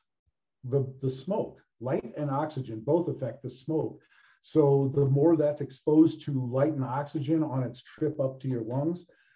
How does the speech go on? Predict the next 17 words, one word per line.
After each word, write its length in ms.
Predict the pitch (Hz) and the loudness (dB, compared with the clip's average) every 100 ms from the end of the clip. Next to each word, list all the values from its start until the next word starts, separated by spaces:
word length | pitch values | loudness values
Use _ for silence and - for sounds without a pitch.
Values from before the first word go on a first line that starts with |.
| _ - | _ -4
the, 340 | 143 139 131 131 | 2 2 2 -2
the 80 | 131 | -2
less 520 | 123 127 143 143 - | -2 2 0 0 -8
it 180 | 135 131 | -6 -6
becomes. 600 | 123 113 208 220 - - | -6 -6 -6 -6 -10 -12
So 340 | - 143 135 131 | -2 0 0 -2
a 60 | |
smaller 440 | 113 - 147 185 165 | -6 -6 -4 -2 -2
bong 420 | 135 170 214 151 | 0 0 0 -2
turns 260 | 160 156 156 | -2 0 0
out 140 | 156 | -2
to 60 | 139 | 0
be 120 | 151 | 0
a 60 | |
very 400 | 139 110 135 156 - | 0 -2 0 0 -2
potent 400 | - 156 - 143 | -6 -2 -2 -2
way, 460 | 143 139 175 131 | -2 2 2 0